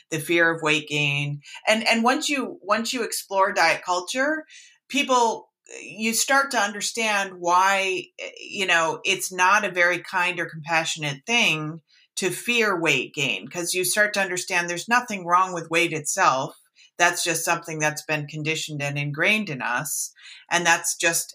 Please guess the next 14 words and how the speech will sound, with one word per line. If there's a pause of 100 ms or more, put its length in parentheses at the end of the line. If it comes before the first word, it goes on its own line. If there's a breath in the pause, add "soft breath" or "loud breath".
a
perspective
we've
been
given. (460 loud breath)
Um, (460)
and
so (100)
to,
to
have
access
to
just